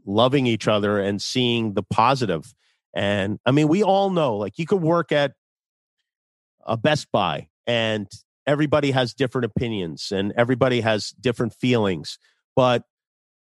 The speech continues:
when somebody who works, their child gets ill, everybody gets together and everybody, you know, everybody does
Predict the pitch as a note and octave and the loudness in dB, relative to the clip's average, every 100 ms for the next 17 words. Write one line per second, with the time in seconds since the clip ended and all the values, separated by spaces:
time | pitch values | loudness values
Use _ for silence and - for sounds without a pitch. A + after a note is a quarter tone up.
0 | _ _ _ _ - B2 B2 - F3 D#3+ | _ _ _ _ -8 -4 -2 0 0 0
1 | D#3+ D#3+ E3+ D#3 C#3+ C3+ D3+ - - C3+ | -6 0 2 4 2 2 0 -2 -2 0
2 | C3+ A#2+ - D3+ D3 B2 G#2+ A2+ - - | 0 -2 0 2 2 0 -2 -4 -4 -4
3 | G#2+ F2+ - _ - G3+ G#3+ E3+ E3+ C#3 | -2 -2 -4 _ -2 2 2 2 0 0
4 | D3 - B2+ A#2 A2+ F#2+ F#2 G#2 G#2+ G2+ | -4 -2 -4 0 0 0 -8 -6 -4 -4
5 | F#2+ _ _ - F3 E3+ F3 D3 C#3+ C3 | -8 _ _ 0 2 2 0 2 2 0
6 | B2+ G2+ _ _ _ _ _ _ _ _ | -4 -6 _ _ _ _ _ _ _ _
7 | _ C#3 C3 B2 _ C#3+ C#3+ B2 D3+ F3 | _ -12 -10 -12 _ -2 -2 2 2 2
8 | E3 D3 C3+ C#3 B2+ - | 2 0 2 2 0 -4